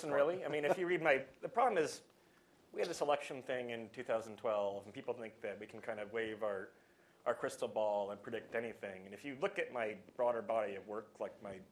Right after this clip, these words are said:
Speaker 1: my book, um, you know, people screw all types of things up with data and without data. It's hard to make decisions. We live in a very complicated world. You know, what we're trying to do now at five thirty-eight is just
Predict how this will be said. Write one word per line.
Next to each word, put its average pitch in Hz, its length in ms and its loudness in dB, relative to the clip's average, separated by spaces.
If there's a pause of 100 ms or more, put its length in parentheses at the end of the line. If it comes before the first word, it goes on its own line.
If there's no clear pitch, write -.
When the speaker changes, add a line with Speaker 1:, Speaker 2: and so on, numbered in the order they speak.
(460)
Speaker 1:
my 110 100 2
book, 117 300 0 (240)
um, 101 280 2 (680)
you 143 100 -2
know, 110 120 -2
people 190 340 2
screw 160 320 2
all 147 100 6
types 156 280 2
of 127 60 -6
things 120 240 -6
up 117 240 2
with 151 220 0
data 135 380 4 (420)
and 120 100 -2
without 123 360 4
data. 101 420 0 (420)
It's 120 180 -4
hard 165 280 4
to 165 60 -8
make 139 160 -4
decisions. 117 380 -6
We 127 60 -6
live 120 100 2
in 117 80 -6
a 110 40 -4
very 113 260 0
complicated 110 680 -6
world. 113 380 2 (120)
You 110 80 -10
know, 98 140 -8
what 101 140 -4
we're 104 80 -6
trying 120 180 -4
to 113 40 -6
do 113 120 -6
now 107 180 -6
at 92 100 -8
five 110 180 0
thirty-eight 107 280 -4
is 101 140 -10
just - 240 -6